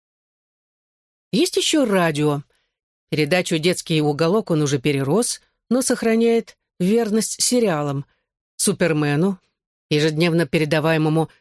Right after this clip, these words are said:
в семнадцать ноль ноль, «Вставай, вставай и улетай», и «Магу Мандрагору», ежедневно в семнадцать тридцать. Правда, любимая его постановка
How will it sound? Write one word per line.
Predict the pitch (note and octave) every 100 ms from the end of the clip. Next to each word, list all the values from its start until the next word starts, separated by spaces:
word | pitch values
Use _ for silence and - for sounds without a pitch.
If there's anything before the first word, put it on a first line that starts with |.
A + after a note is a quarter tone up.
| _
в | -
семнадцать | F3+ D3+ D3 - C3
ноль | C#3+ C#3
ноль, | C3+ F3 F#3+ _ _ _ _
«Вставай, | - D3+ F3 A3 G3+ D3 _
вставай | - E3 E3+ B3 A#3+
и | A3+
улетай», | A3 G#3 G#3+ B3 F#3+ C3+ _ _ _ _ _ _ -
и | C4+ -
«Магу | F3 G3+ A#3 G3+ A3+ G3+ -
Мандрагору», | F#3 E3+ E3+ F3+ E3+ F3+ D3+ C3 _ _ _ -
ежедневно | C3+ C3 F3+ C4 A3+ A3+
в | -
семнадцать | D#3 C#3+ F3 - F3
тридцать. | D#3+ C#3 - A2+ - _ _ _ _ _ _ _
Правда, | - E3 D3
любимая | D#3+ D#3+ F#3+ G3 E3
его | D3+ D3
постановка | E3+ - G#3 B3 - D#3